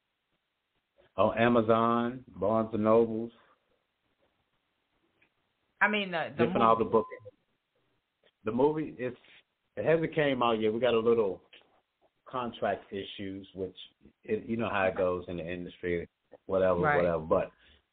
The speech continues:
Speaker 1: trailer, the trailer's on YouTube. What about you go look at? Oh my God, it's, it's a wonderful movie. It, it is.
Speaker 2: Wow.
Speaker 1: It's, it's, it's okay. It's nice. <laughs>
Speaker 2: Yeah, I'm, I,
Speaker 1: But
Speaker 2: you
Speaker 1: it's
Speaker 2: know
Speaker 1: a,
Speaker 2: what?
Speaker 1: it's a
Speaker 2: I'm, I'm looking forward. I'm looking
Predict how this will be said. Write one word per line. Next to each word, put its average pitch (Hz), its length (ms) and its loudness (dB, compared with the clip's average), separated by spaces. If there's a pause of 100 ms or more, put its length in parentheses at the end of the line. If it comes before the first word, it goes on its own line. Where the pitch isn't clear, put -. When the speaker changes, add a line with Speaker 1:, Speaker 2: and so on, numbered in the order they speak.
(340)
Speaker 1:
trailer, 143 300 2
the 113 200 -8
trailer's 165 440 0
on 127 240 -2
YouTube. 127 440 -2
What 110 180 0
about 107 280 -4
you 104 100 -10
go 104 100 -2
look 95 220 -6
at? - 100 -18
Oh 107 140 -2
my 82 180 -6 (100)
God, 87 280 -2
it's, 107 140 -6 (120)
it's 107 200 -2
a 90 80 0
wonderful 85 640 -6
movie. 85 440 -8
It, 98 200 -2
it 92 180 -4
is. - 120 -10 (500)
Speaker 2:
Wow. 180 80 -12 (120)
Speaker 1:
It's, - 320 -2 (640)
it's, - 140 -10 (1120)
it's 208 140 0
okay. 226 420 2
It's 151 220 -4
nice. 208 220 -2 (300)
<laughs> 170 640 0 (160)
Speaker 2:
Yeah, 165 140 0 (180)
I'm, 339 240 4
I, - 120 2
Speaker 1:
But 269 100 2
Speaker 2:
you 262 60 0
Speaker 1:
it's 320 120 0
Speaker 2:
know 302 60 -2
Speaker 1:
a, - 20 -8
Speaker 2:
what? 294 120 -2
Speaker 1:
it's 262 120 -2
a 277 220 -8
Speaker 2:
I'm, 277 80 -8
I'm 294 80 -16
looking 277 420 -10
forward. 208 560 0
I'm 220 160 -4
looking 247 240 -8